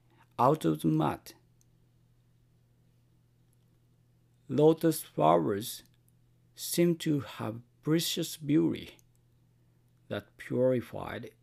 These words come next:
its surroundings. The large leaves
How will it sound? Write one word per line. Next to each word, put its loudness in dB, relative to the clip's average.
its -6
surroundings. -2
The 0
large 6
leaves -2